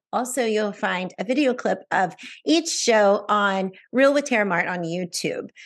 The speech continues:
So let's dive in. This, this episode is episode twenty-nine, and we're gonna be talking about, "Hi, I'm T, and <laughs> I have A D D." Just a little bit about my journey with attention deficit disorder and how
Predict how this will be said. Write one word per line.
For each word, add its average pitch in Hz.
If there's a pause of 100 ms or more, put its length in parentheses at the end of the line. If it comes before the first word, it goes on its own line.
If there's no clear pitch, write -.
(160)
So 226 (340)
let's 311
dive 392
in. 185
This, 247 (120)
this 294
episode 349
is 254
episode 240
twenty-nine, 196
and 214
we're 220
gonna 277
be 277
talking 220
about, 180 (280)
"Hi, 247
I'm 226
T, 220
and 226
<laughs> 247
I 233 (100)
have 214
A 190
D 202
D." 208 (580)
Just -
a 523
little 254
bit 190 (120)
about 180 (220)
my 214
journey 185
with 180
attention 185
deficit 170
disorder 165
and 190
how 202